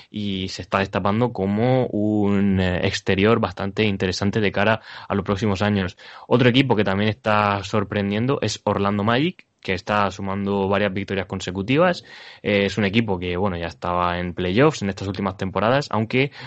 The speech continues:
parecían estar estancados un poco en ese, en esa posición entre el siete y el ocho, y han empezado muy fuerte. Sobre todo quería hablar de, de Cole Anthony, que está dejando muy buenas sensaciones, el base procedente de la Universidad de Carolina del Norte,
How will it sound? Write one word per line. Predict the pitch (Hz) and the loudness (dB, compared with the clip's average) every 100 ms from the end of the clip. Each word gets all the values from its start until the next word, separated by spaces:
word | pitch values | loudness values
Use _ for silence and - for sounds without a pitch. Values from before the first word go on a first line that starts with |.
| - | -6
parecían | 98 95 113 | -4 0 0
estar | 107 117 | 2 0
estancados | 120 - 98 95 110 123 120 | 0 0 -4 -2 2 2 0
un | 104 | -6
poco | - 110 123 98 | -4 0 2 2
en | 90 92 | 0 -4
ese, | 92 104 95 92 | -6 -4 -2 -2
en | 87 98 | -4 -4
esa | 110 101 | -4 -4
posición | 98 95 - 101 | -6 -8 -4 -2
entre | 107 95 92 | -2 -2 -4
el | 90 | -4
siete | 95 95 104 | -4 0 2
y | |
el | 98 | 4
ocho, | 104 113 131 - - - - - | 2 0 -2 -2 -16 -18 -18 -4
y | |
han | 95 | 0
empezado | 117 127 127 | 2 4 4
muy | 98 | 4
fuerte. | 90 120 123 90 82 | 4 2 2 -6 -8
Sobre | - 95 90 | -8 -4 2
todo | 110 120 | 4 6
quería | 123 117 | 6 6
hablar | 120 120 | 4 2
de, | 110 104 | 2 2
de | 98 | 0
Cole | 104 107 113 | 0 2 2
Anthony, | 123 151 180 196 - - - | 0 -2 -2 -4 -20 -20 -12
que | 101 90 90 | -6 -4 -4
está | 87 107 | 0 0
dejando | 107 107 107 101 98 | 2 0 0 0 0
muy | 101 101 | 0 0
buenas | 101 98 95 | 0 0 -2
sensaciones, | - 92 - 104 135 147 113 | -4 -8 -6 -2 0 2 0
el | 90 87 90 | -2 -2 0
base | 98 101 104 98 | -2 0 0 0
procedente | 90 98 98 98 98 | 0 -2 -2 -2 0
de | 95 92 | 0 0
la | 95 92 | 0 0
Universidad | 92 90 98 | 0 -2 -2
de | 95 | -2
Carolina | 95 95 98 | 0 0 -2
del | 92 95 | -2 0
Norte, | 110 - 143 | 0 0 -4